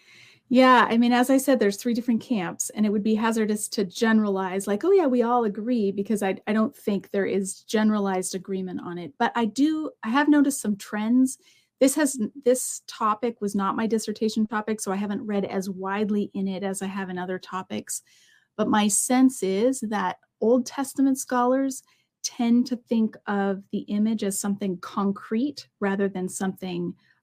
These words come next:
um, amorphous. So they tend toward the functional or identity view as opposed to the capacity view. It's not, it's not your mind, it's that you're physical, physically human. Um, that's what it means to be the image. So among Old Testament scholars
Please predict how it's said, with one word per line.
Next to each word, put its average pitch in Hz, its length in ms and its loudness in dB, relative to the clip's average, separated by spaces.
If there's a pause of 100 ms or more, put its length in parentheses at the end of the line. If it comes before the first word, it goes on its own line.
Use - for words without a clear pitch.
um, 175 260 -4
amorphous. 190 800 -2 (320)
So 196 500 4
they 202 140 6
tend 233 400 6
toward 214 280 0
the 202 80 2
functional 214 560 0
or 202 200 0
identity 202 500 2
view 226 520 4 (300)
as 190 160 -2
opposed 202 340 -2
to - 60 -12
the 180 100 -4
capacity 214 600 -2
view. 214 260 2
It's 196 140 -4
not, 196 240 -4 (280)
it's 220 140 -2
not 262 200 4
your 208 100 4
mind, 208 280 4
it's 202 120 -2
that 202 220 -2
you're 190 100 0
physical, 202 840 2 (320)
physically 233 400 2
human. 175 580 -2 (480)
Um, 190 280 -4
that's 190 240 -6
what 196 100 0
it - 80 -2
means 190 240 -2
to 196 100 -12
be 175 120 -8
the 165 100 -10
image. 175 400 -6 (180)
So - 220 6
among 233 340 10
Old 285 200 8
Testament 214 420 2
scholars 185 600 -4